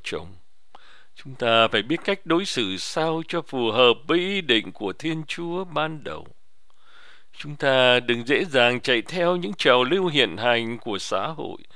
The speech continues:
trọng nữ khinh nam của Âu Tây, hay nhất nam biết hữu, thập nữ biết vô của Trung Hoa,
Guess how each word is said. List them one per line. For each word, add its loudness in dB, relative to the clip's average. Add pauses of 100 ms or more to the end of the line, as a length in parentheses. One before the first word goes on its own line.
(280)
trọng 0
nữ -4
khinh -4
nam 2
của -8
Âu -6 (140)
Tây, -8 (400)
hay 4
nhất -2
nam 4
biết -2
hữu, -4 (100)
thập -6
nữ -4
biết -4
vô -4
của -6
Trung -10
Hoa, -10